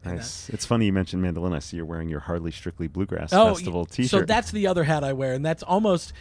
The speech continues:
Speaker 1: I, I, you know, I've gotten big into, uh, bluegrass. Uh, I play banjo, I play,
Speaker 2: Oh, wow.
Speaker 1: uh, guitar, I sing,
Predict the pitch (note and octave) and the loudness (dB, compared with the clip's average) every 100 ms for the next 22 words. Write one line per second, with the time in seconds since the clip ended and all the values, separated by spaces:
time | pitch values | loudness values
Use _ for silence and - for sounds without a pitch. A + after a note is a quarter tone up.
0 | - E3+ - F3 D#3+ - F3+ C#3+ C#3+ C#3+ | -12 -12 -8 -10 -10 -12 -8 -6 -6 -4
1 | D#3 D3 D3+ C#3 D3 D#3 D3 C#3+ - C3+ | -4 -4 -6 -10 -6 -4 -4 -6 -6 -6
2 | B2+ A#2 D3+ D#3+ D#3 D3 - - C3+ B2 | -6 -4 -2 2 2 2 -2 -10 -6 -4
3 | B2 A#2 B2 D#3+ F3+ E3+ E3 D3 C3 - | -4 -6 -4 -2 0 2 2 2 0 -2
4 | C3 B2+ B2+ A#2+ A#2+ A#2 C3+ D3+ C#3+ B2+ | -2 -2 -2 -2 -4 -6 -6 -2 -2 -4
5 | - C3+ C3 | -6 -8 -8